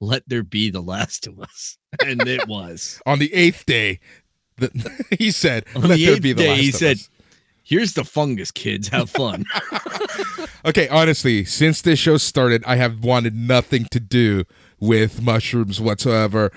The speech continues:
Speaker 2: Uh, no, no <laughs> cream of mushroom soup going in my mouth. No, no, nothing. Nothing. I want nothing to do with mushrooms.
Speaker 1: You know what happens? There's this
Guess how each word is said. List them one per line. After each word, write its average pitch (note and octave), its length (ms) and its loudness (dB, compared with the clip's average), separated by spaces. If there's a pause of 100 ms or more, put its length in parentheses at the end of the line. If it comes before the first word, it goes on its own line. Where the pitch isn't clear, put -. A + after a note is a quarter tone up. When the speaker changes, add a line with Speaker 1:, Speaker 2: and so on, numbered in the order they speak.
(320)
Speaker 2:
Uh, G2+ 520 0
no, B2+ 180 0
no C#3 280 0
<laughs> A#2+ 60 -12
cream D3 240 4
of C3+ 140 0
mushroom C3+ 420 0
soup C#3+ 400 2
going C#3 240 -2
in C3 140 -4
my C3+ 220 -2
mouth. C3 520 -2
No, C3 360 0 (520)
no, E3+ 240 -4
nothing. E3 500 -4 (200)
Nothing. D3+ 400 0
I C3+ 120 0
want D3+ 180 2
nothing F3 400 0
to B2+ 80 -8
do C3+ 80 0
with A#2+ 160 0
mushrooms. G#2 680 -2 (600)
Speaker 1:
You D3+ 100 0
know G3 120 2
what F#3 120 -4
happens? D3 460 -6 (400)
There's B2 200 -4
this B2 240 -4